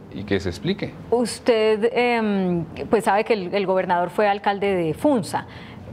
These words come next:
Speaker 2: En Funza, ¿cómo fue la situación
Speaker 1: En
Speaker 2: del
Speaker 1: Funza ha
Speaker 2: cambio de
Speaker 1: habido,
Speaker 2: uso del suelo?
Speaker 1: yo, yo, por ejemplo, denuncié un caso particular donde se permitió licencia para un, eh, parque industrial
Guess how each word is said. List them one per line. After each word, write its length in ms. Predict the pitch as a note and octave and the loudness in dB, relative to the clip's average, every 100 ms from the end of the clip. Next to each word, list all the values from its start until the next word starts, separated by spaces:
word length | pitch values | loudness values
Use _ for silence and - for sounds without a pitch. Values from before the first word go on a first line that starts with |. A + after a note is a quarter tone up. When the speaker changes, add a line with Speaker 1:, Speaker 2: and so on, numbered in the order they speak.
| - | -2
Speaker 2:
En 180 | A#3 A#3+ | 0 2
Funza, 500 | D4+ D4 C4+ C#4+ C#4 - - | 2 2 2 0 -2 -12 -2
¿cómo 240 | C4+ A#3+ | 0 2
fue 240 | A#3+ B3 A3+ | 0 0 2
la 480 | G#3+ G3+ G3+ F#3+ F#3 | 2 2 2 0 -4
situación 500 | - G3 F#3+ F3+ G3 | -4 -2 0 0 0
Speaker 1:
En 60 | F#3+ | 0
Speaker 2:
del 160 | G3 | 0
Speaker 1:
Funza 180 | F#3 C#3 | 2 2
ha 20 | G3+ | 2
Speaker 2:
cambio 140 | G#3 | 2
de 40 | F3+ | 2
Speaker 1:
habido, 60 | |
Speaker 2:
uso 80 | E3+ | 2
del 100 | D#3 | 0
suelo? 240 | - D#3 | -2 -2
Speaker 1:
yo, 160 | B2 B2+ C3 | 0 0 0
yo, 140 | C#3+ | 0
por 100 | D#3 | 2
ejemplo, 220 | D#3+ A#2+ | 0 0
denuncié 340 | D3+ C3 G2+ B2 | 0 0 -2 -2
un 80 | B2 | 0
caso 300 | D3 C3 C#3+ | 0 0 -2
particular 580 | B2 G2+ - G2 G#2 | -4 -6 -2 2 2
donde 300 | B2+ C3 G2 | 0 -2 -2
se 280 | F#2 F#2 E2+ - - - | -2 -2 -2 -6 -14 -6
permitió 380 | - G2+ G2 G2 | 0 0 0 0
licencia 640 | G#2 A2+ C3+ A#2+ A2 B2+ | 0 0 0 0 0 -2
para 400 | - G#2+ F#2+ E2 - - | 0 -2 -2 -6 -10 -10
un, 260 | G2 F#2+ G2+ | -4 -2 0
eh, 360 | A2 A2 A2 G2+ | 0 -2 -2 -2
parque 260 | G#2 A#2 B2+ | -2 0 -2
industrial 640 | A#2+ G2+ - G#2 F#2+ F#2 | -4 -4 -2 0 0 -4